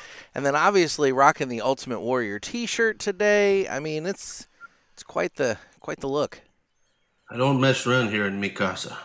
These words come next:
Speaker 1: There you go. <laughs> There you go. Well, today, um, it's kind of gonna be a little bit of a smoker's choice. I am gonna be smoking the Punch Spring Roll. It is a four and a half by fifty Robusto,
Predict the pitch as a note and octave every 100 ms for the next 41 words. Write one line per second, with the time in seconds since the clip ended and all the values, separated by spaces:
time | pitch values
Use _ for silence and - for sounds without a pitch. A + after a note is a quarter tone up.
0 | - F2+ F#2+ G2 A#2 B2 - - G#2+ E3
1 | D3+ C#3+ C3 - - - - - - -
2 | A#3 - A3 D#4 D#4 D4 G#3+ - - G3
3 | G#3+ F#3+ F#3 F#3 G3+ C#4 D#4 C#4 B3 A3+
4 | A3 G3+ A3+ G#3+ G3 F3+ G#3 G3+ F3+ -
5 | G#3 G#3+ - C3+ C4 B3+ G3 E3 C#3+ -
6 | C#3 C3+ B2 D3 - - - - C#3 C#3+
7 | C#3+ - - A3+ C#4+ - - - - -
8 | G3 A#3 D3 G#2+ F#2+ A#2 - A#2+ A#2+ A#2
9 | A2+ A2+ A#2 - F#3 D#3 C#3+ C3+ B2+ A2
10 | - D3 B2 A2+ G#2 B2+ E3+ - C3